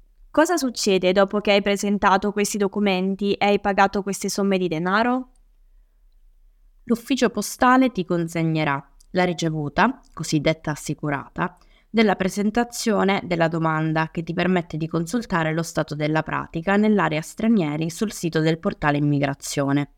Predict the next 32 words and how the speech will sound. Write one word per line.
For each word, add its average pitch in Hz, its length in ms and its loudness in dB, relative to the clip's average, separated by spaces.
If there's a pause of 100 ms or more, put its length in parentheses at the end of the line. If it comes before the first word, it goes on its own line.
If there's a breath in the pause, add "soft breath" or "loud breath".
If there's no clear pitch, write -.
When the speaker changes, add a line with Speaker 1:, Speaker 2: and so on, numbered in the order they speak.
(1200)
Speaker 2:
Ti 240 80 -4
consegnerà 240 640 2
anche 151 520 0
la 180 100 2
prenotazione 196 720 -2
di 170 80 -2
un 175 60 2
appuntamento 202 840 2
presso 185 400 -4
l'ufficio 185 360 -4
immigrazione 180 800 0
della 165 300 0
questura 160 720 -4 (320 soft breath)
per 160 160 2
la 165 120 2
consegna 170 520 -2
della 160 220 0
documentazione 180 800 0
originale, 151 880 -4
la 196 180 0
stessa 190 560 -4
che 175 100 -4
hai 156 160 0
inserito 165 480 -2
in 160 140 -2
fotocopia 175 720 -2
all'interno 185 600 0
della 165 260 0
busta 165 380 -6
del 156 200 -4
kit - 240 -16
postale, 147 720 -4